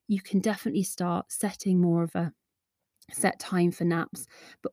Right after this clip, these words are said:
all of this starts really with starting and ending the day at the same time. And it's a really simple thing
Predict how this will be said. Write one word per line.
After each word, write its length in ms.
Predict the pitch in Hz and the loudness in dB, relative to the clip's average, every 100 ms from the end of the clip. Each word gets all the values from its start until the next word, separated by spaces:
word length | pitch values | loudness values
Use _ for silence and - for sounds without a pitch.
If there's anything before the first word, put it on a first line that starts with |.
| - | 4
all 220 | 254 254 | 6 6
of 80 | 240 | 6
this 160 | 220 | 0
starts 380 | - 226 - - | 2 0 0 0
really 280 | 220 208 170 | 2 4 2
with 120 | 175 | 0
starting 380 | - 196 175 185 | -2 -2 0 2
and 100 | 180 | 2
ending 220 | 175 180 | 2 2
the 80 | 170 | 0
day 220 | 190 170 | 0 0
at 180 | 180 196 | -2 -4
the 60 | 190 | -2
same 240 | 175 175 | 0 0
time. 340 | - 170 170 | 0 -2 0
And 80 | 190 | 0
it's 100 | - | 0
a 60 | 269 | 0
really 280 | 269 254 240 | 2 2 2
simple 320 | 247 220 214 | 2 2 0
thing 360 | - 180 170 | 2 2 2